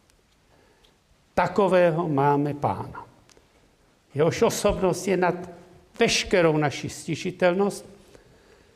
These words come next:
ale který v Pánu Ježíši Kristu se stal viditelným,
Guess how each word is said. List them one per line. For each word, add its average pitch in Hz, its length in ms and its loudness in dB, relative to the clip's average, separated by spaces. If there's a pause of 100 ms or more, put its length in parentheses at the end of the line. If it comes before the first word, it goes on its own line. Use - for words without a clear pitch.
(500)
ale 143 200 -2
který 156 320 0
v - 140 -12
Pánu 185 480 0
Ježíši 175 500 -6
Kristu - 480 -16 (840)
se - 180 -18
stal 160 840 -2 (1200)
viditelným, 185 880 0